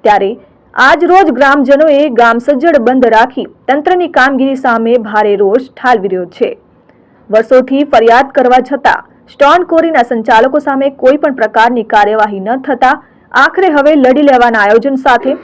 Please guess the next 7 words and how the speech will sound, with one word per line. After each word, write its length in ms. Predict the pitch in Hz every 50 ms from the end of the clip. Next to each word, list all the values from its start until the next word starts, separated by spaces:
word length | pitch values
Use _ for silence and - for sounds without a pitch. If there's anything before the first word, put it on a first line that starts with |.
| - - - - - -
આજે 260 | - 269 254 277 294
બંધ 260 | 247 285 330 349 359
રાખી 460 | 349 285 262 254 262 262 - 294 311 320
આગામી 440 | 269 240 233 240 247 262 254 226
દિવસોમાં 720 | 202 208 220 262 285 285 294 277 247 240 240 277 294 - _ _ _ _ _
આવેદનપત્ર 840 | - 247 262 262 285 285 349 381 349 339 311 302 294 - 302 285 302
પાઠવાશે 720 | 294 - 220 202 254 - - 247 233 247 240 - 320 349